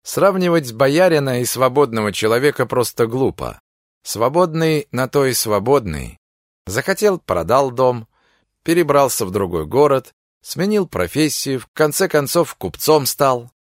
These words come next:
Широкие возможности, широкие желания. Бояре же живут по сословным законам. Это нельзя, то нельзя.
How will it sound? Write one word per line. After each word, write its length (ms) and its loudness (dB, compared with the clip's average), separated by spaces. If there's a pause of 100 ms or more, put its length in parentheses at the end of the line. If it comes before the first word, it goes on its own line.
(260)
Широкие 560 0
возможности, 880 -2
широкие 600 -4
желания. 680 -6 (520)
Бояре 480 2
же 140 0
живут 400 0
по 120 -2
сословным 720 -2
законам. 640 -6 (580)
Это 320 -2
нельзя, 720 -2
то 180 0
нельзя. 600 -4